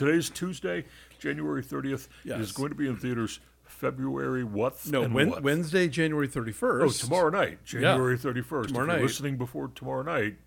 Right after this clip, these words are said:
Speaker 1: you might have a chance to rush right out to the theater.
Speaker 2: And then there's a reprise screening, I believe, on Sunday, February fourth.
Speaker 1: Okay. Well, the film is called Dream World.
Speaker 2: Yes.
Speaker 1: The Hits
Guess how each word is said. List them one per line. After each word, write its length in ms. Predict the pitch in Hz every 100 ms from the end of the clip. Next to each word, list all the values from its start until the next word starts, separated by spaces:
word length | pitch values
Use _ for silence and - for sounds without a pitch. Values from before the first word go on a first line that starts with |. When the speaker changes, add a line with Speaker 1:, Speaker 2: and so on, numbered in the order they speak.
| _ 113
Speaker 1:
you 100 | 92
might 180 | 104 110
have 80 | 123
a 40 |
chance 260 | - 127 123
to 80 | 117
rush 360 | 87 - 277
right 120 | 240 226
out 140 | 202
to 100 | 175
the 60 | 151
theater. 240 | 190 147 104
Speaker 2:
And 160 | 165
then 140 | 165 160
there's 240 | 151 139
a 100 | 147
reprise 720 | 131 139 - - 208 190 190
screening, 420 | - - 170 151 139
I 40 |
believe, 240 | 120 131 120
on 140 | 117
Sunday, 380 | - 151 135 123
February 320 | 135 113 107
fourth. 520 | - - - - -
Speaker 1:
Okay. 360 | - 78 - 67 - _ _ _ _ _ - - -
Well, 220 | 101 104
the 80 | 104
film 320 | - 190 220
is 100 | 220
called 480 | - 135 110 104 101 - 101
Dream 340 | 107 156 143
World. 420 | 95 73 71 98
Speaker 2:
Yes. 480 | 139 104 - - - -
Speaker 1:
The 160 | 107 90
Hits 600 | - 156 165 - -